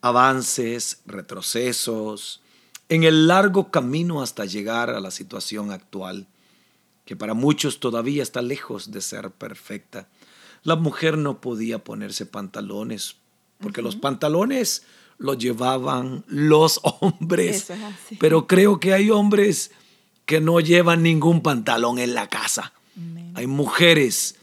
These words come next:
Speaker 1: que han sido, han tenido que tomar mil y el lugar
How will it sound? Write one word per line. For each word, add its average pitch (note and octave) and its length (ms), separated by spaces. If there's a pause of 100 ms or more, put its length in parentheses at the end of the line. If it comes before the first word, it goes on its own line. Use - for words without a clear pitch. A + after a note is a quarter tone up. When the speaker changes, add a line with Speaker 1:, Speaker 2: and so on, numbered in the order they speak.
(600)
Speaker 1:
que B2+ 180
han D3 240
sido, D3 840 (340)
han F3+ 200
tenido G3 440
que D#3+ 100
tomar C#3+ 400
mil D3 280
y C#3+ 60
el A#2+ 100
lugar D3 580